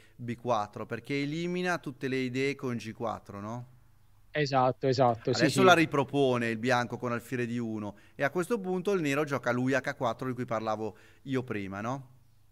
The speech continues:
Speaker 2: Cioè, e adesso G quattro sarebbe un gravissimo errore, a differenza della linea precedente, poiché, eh, praticamente, eh, ci sare-, si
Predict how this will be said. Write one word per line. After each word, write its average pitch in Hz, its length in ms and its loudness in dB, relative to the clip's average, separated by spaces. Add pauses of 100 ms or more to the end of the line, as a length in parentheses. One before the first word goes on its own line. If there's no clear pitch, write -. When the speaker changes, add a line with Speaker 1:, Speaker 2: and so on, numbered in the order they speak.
(400)
Speaker 2:
Cioè, 139 200 -2 (200)
e 139 100 4
adesso 175 260 8
G 151 160 4
quattro 185 360 4
sarebbe 135 320 4
un 135 100 2
gravissimo 139 680 2
errore, 117 500 -2 (500)
a 127 140 2
differenza 131 500 4
della 131 180 8
linea 127 240 4
precedente, 120 680 2 (1160)
poiché, 131 480 10
eh, 127 360 10
praticamente, 147 800 4
eh, 127 320 2
ci - 160 -2
sare-, 143 280 6
si 131 580 6